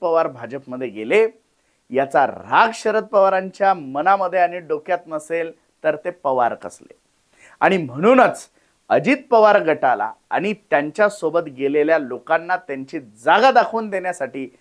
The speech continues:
शरद पवार काहीही करू शकतात, हे अवघ्या महाराष्ट्राला माहिती आहे.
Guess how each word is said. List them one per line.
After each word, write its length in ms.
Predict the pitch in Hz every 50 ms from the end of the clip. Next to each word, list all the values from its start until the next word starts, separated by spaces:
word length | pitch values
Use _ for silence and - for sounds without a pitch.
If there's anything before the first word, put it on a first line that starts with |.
| _ _ _ _ _ _
शरद 480 | _ - - - - 127 147 202 240 220 226 - -
पवार 320 | 147 135 117 101 85 - - _ _ _ _ _ _ _ -
काहीही 640 | - - 175 185 185 165 202 220 214 160 196 233 247
करू 320 | 240 - 190 185 185 180
शकतात, 520 | 180 - - 156 - _ - 165 131 123 107 -
हे 140 | 123 127 151
अवघ्या 360 | 170 156 139 139 135 165 165
महाराष्ट्राला 760 | - 131 120 113 131 151 165 175 - - - 147 139 135 135
माहिती 340 | 127 117 104 95 92 - 90
आहे. 160 | 73 - _